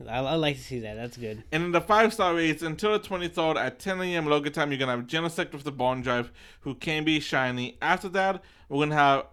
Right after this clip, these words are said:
Speaker 2: after ten A M on the twenty-third, we're gonna have Raikou, Entei, and Suicune, who all can be shiny. Jay, uh, oh, and in Mega, we're gonna have Mega Gardevoir.
Speaker 1: Nice.
Speaker 2: Jay, would you like to take over for me?
Speaker 1: Yes, I got you.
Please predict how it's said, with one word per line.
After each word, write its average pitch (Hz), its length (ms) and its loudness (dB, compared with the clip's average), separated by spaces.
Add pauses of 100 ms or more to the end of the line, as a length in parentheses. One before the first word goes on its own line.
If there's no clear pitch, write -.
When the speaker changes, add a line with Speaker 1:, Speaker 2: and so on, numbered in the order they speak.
Speaker 2:
after 175 440 4
ten 180 260 -4
A 175 40 0
M 165 180 0
on 147 60 -2
the 131 40 -2
twenty-third, 151 400 -2
we're 147 60 2
gonna 135 260 6
have - 80 -8
Raikou, 202 600 2 (280)
Entei, 160 500 0
and 139 100 -4
Suicune, 160 480 0
who 151 100 -4
all 143 160 6
can 151 200 -8
be 147 320 0 (340)
shiny. 127 600 -2
Jay, 196 460 -2 (420)
uh, 139 300 2 (200)
oh, 165 240 2
and 175 260 -2
in 165 220 0
Mega, 175 320 2
we're 170 80 2
gonna 160 140 2
have 135 140 2
Mega 151 920 2
Gardevoir. 127 600 2 (240)
Speaker 1:
Nice. 117 160 -6
Speaker 2:
Jay, 185 120 0
would 160 120 2
you 160 80 0
like 165 120 0
to 156 80 -16
take 165 240 -6
over 139 140 -2
for 123 140 -16
me? 110 200 -12 (180)
Speaker 1:
Yes, 139 320 -2
I 127 140 -2
got 123 420 -2
you. 156 420 2